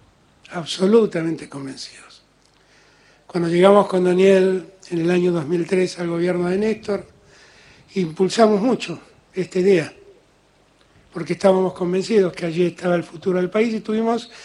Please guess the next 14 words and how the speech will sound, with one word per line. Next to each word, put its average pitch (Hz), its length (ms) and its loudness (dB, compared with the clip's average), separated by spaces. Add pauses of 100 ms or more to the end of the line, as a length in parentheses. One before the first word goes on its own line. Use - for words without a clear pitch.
(320)
gracias 196 440 0
a 202 80 -2
Dios, 208 320 0
en 202 120 0
Néstor, 196 480 -2 (920)
un... 160 440 -2 (880)
alguien 196 280 0
que, 175 320 -8
al 185 140 -2
igual 214 340 4
que 202 140 2
nosotros, 196 560 -4
creía 185 400 -2
eso, 190 360 -6